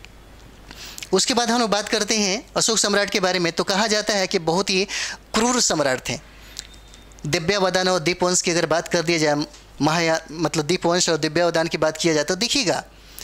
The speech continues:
सिंहली कुछ ऐसे जो अनुश्रुतियाँ हैं, जिसके आधार पर देखा जाता है, कहा जाता है कि अशोक सम्राट ने अपने लगभग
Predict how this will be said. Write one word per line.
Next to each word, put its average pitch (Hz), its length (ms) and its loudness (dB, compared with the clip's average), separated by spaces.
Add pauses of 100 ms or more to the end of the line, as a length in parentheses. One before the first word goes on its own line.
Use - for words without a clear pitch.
सिंहली 208 520 2
कुछ - 380 0
ऐसे 175 480 0 (160)
जो 151 380 2 (300)
अनुश्रुतियाँ 180 680 0
हैं, 139 160 0
जिसके 160 260 0
आधार 160 200 2
पर 165 120 -2
देखा 160 260 0
जाता 160 240 0
है, 151 80 0
कहा 165 280 0
जाता 185 260 2
है 165 80 0
कि 160 100 -2
अशोक 165 240 0
सम्राट 165 420 0
ने 139 80 0
अपने 147 240 0
लगभग 151 420 0